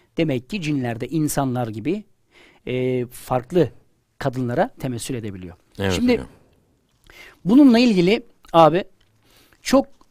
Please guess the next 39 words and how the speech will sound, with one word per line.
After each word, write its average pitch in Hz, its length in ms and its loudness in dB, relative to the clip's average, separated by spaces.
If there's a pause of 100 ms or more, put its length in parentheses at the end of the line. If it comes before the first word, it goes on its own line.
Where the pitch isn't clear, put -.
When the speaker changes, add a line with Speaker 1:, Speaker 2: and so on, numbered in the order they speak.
(140)
Speaker 1:
tehlikeli 190 640 6
bir 202 160 10
ayet 147 280 4
var. - 200 -12 (400)
Tabii 170 200 0
tehlikeli 170 500 0
derken 233 260 4
hani 156 240 2 (300)
ayet, 147 420 2 (140)
Allah, 139 500 -4 (460)
tövbe 156 200 2
haşa, 147 240 4
ayet 147 160 6
Speaker 2:
Yok, 185 80 0
Speaker 1:
kötü 170 140 -2
Speaker 2:
haşa. 180 100 8
Speaker 1:
anlamda 170 220 2
söylemiyoruz 196 520 6
Speaker 2:
Ha-, 143 40 0
Speaker 1:
yani. 135 140 2
Speaker 2:
haşa 98 240 0 (100)
hocam, 127 160 -10
Speaker 1:
E, 151 260 4
Speaker 2:
tabii. - 140 -8
Speaker 1:
bizim 180 260 8
için 254 320 6
uyarı 190 300 10
anlamında, 180 540 8
Speaker 2:
Evet. 139 140 -6
Speaker 1:
bizim 196 220 10
için 190 200 4
tehlikeli 139 460 0
yani. 113 280 -6 (920)
Diyor 269 200 4
ki - 120 -4
İsra 220 320 6
suresi 180 380 0
altmış 165 320 -4
dörtte - 400 0